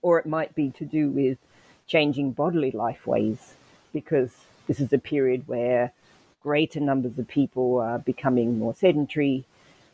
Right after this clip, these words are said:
We have all kinds of foods entering European markets that are, you might say, processed.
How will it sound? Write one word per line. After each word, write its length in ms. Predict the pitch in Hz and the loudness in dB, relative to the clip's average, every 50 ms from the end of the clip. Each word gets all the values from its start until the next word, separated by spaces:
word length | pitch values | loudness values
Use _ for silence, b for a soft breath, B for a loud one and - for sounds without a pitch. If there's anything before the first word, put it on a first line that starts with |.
| b - | b -4
We 100 | 127 123 | -4 -4
have 420 | - - 131 127 120 127 120 120 | -4 -2 -2 0 0 0 0 0
all 160 | - 147 156 | 0 0 0
kinds 460 | - - - 143 135 127 131 127 - 135 | 0 -2 -2 -2 0 0 -2 -2 0 0
of 180 | 127 123 120 - - - _ _ | -2 -2 -2 -8 -16 -20 _ _
foods 360 | - 175 165 156 143 127 120 - | -4 -2 0 0 -2 -4 -6 -4
entering 640 | - 139 131 120 - 143 131 131 127 127 131 120 - | -2 -2 -2 -2 -2 0 0 2 0 0 0 0 0
European 460 | 143 139 131 123 - 131 131 123 123 | 2 2 2 2 2 0 0 0 0
markets 560 | 135 135 135 131 - - - - - - - _ - | 0 0 0 -2 -2 -4 -4 -4 -6 -14 -20 _ 2
that 280 | 127 117 117 - - | 4 4 4 2 -2
are, 500 | 131 120 113 117 117 117 113 110 110 110 - - - - | -2 -2 0 0 0 0 -2 -2 -4 -6 -8 -12 -18 -14
you 120 | - - 127 | -12 -8 -6
might 220 | 123 120 - - - | -4 -4 -4 -6 -4
say, 140 | - - 226 | -4 -4 -4
processed. 680 | - - - 170 - - - 165 170 - - - | -4 -2 -4 -4 -2 0 0 0 0 0 -6 -16